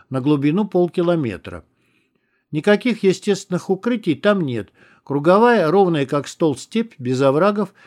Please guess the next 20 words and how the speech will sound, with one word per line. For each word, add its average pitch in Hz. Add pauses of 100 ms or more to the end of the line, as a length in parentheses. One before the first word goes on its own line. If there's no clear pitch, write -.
(180)
или 139
густых 143
зарослей 170
кустарника, 139 (280)
даже 180
деревьев 151
нет. 101 (480)
Семен 226
сидел 160
спиной 165
к 160
нам, 214 (320)
проводник, 185
не 170
отрываясь 165
от 143
окуляров 135
массивного 147
полевого 139
бинокля, 120